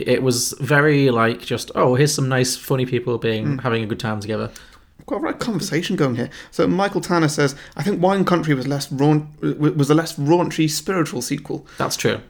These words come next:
Speaker 1: yeah.
Speaker 2: So if they were to do a true sequel, I think it'd be baby shower themed,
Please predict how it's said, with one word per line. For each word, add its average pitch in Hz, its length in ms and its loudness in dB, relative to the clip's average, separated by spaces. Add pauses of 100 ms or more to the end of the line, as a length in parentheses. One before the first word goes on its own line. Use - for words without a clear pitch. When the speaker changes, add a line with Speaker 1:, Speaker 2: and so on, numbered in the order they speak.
Speaker 1:
yeah. - 80 -4
Speaker 2:
So 156 240 8
if - 140 2
they 156 100 6
were 151 120 4
to 151 60 -2
do 143 120 2
a 139 40 4
true 220 220 2
sequel, 151 500 0
I 135 40 -4
think 143 220 -2
it'd - 160 -4
be 127 540 0
baby 160 340 4
shower 123 280 -2
themed, 120 380 -2